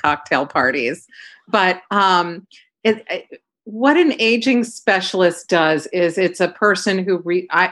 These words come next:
I s-, I research the lifespan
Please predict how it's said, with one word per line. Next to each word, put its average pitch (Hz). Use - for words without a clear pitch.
I 208
s-, -
I 208
research 185
the 170
lifespan 170